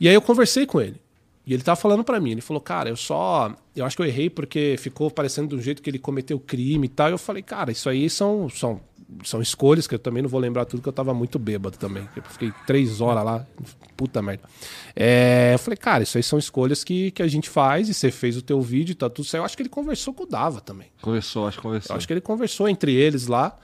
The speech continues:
Speaker 1: Só que eu fico ali do lado, e aí o que acontece? O que que eu posso fazer por ele?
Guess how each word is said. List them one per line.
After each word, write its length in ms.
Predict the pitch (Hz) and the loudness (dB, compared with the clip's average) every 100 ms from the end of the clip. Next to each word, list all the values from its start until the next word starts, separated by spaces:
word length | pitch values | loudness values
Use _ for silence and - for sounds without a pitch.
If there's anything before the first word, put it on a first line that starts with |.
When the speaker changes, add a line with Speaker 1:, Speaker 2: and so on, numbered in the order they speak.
| - - - - - | -20 -20 -20 -20 -8
Speaker 1:
Só 180 | - 220 | 0 2
que 140 | - | 4
eu 160 | 240 269 | 4 4
fico 320 | - 226 254 | 4 0 2
ali 160 | 220 214 | 2 2
do 100 | 180 | 2
lado, 400 | 156 196 220 127 | 2 4 2 0
e 40 | |
aí 60 | 151 | 0
o 20 | |
que 100 | 175 | 0
acontece? 460 | 190 180 127 104 127 - | -2 -2 -2 -2 -4 -6
O 80 | 156 | -6
que 120 | - 226 | -4 0
que 60 | |
eu 40 | 254 | 0
posso 240 | - 165 | 0 -2
fazer 240 | 175 135 139 | -2 -2 -2
por 160 | 135 | -2
ele? 180 | 104 82 | -4 -8